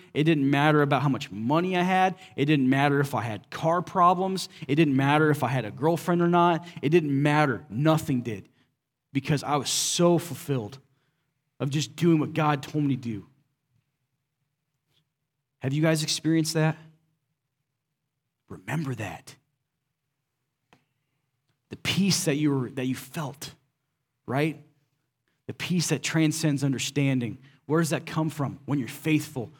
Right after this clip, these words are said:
when you take a step. You, you just, <clears throat> it takes an inch, guys. One step,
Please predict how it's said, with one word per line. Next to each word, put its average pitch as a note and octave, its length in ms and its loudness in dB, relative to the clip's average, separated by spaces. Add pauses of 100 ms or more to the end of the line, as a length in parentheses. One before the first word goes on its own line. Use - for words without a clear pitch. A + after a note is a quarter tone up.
(120)
when C#3+ 120 -2
you C#3 60 -4
take D#3+ 300 -2
a C#3+ 40 -6
step. A#2+ 360 -4 (260)
You, C#3+ 120 -8 (120)
you F3 120 -12
just, D3+ 220 -8
<clears throat> - 80 -18 (500)
it C3+ 60 -10
takes - 240 -2
an D#3+ 160 -6
inch, G#3+ 280 -2
guys. B2+ 420 0 (160)
One F3 260 -2
step, A#2 420 -2